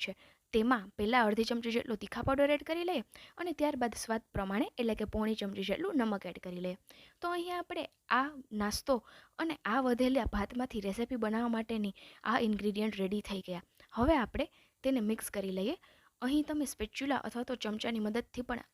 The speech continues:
આ એક મિશ્રણ તૈયાર કરી શકો છો, પણ જો હાથેથી આ પ્રોસેસ કરો તો વધુ સારું, કેમ કે આપણે ભાત અને બટેટા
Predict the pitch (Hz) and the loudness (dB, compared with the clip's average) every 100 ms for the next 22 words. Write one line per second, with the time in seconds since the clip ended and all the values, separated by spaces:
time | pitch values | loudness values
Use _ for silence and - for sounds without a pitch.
0 | 208 226 - - - 226 208 202 - 220 | -4 -4 -8 -16 -6 -4 -2 -2 -2 -4
1 | 202 214 196 208 220 - 196 190 302 359 | -2 -4 -4 -4 -4 -4 -6 -6 -6 -8
2 | - _ - 220 196 185 233 254 196 196 | -12 _ -2 0 0 -4 2 2 4 0
3 | 233 254 - 208 220 254 247 262 - 294 | -2 -6 -2 0 2 0 2 -2 0 0
4 | 220 - - - 285 214 214 233 - 190 | 0 -6 -20 -2 0 2 2 0 0 2
5 | 269 - _ - - 247 262 294 302 285 | 0 0 _ -12 0 0 2 -2 -2 -2
6 | 208 202 233 - 277 208 208 233 214 | 0 0 0 -2 -2 0 -2 -2 -4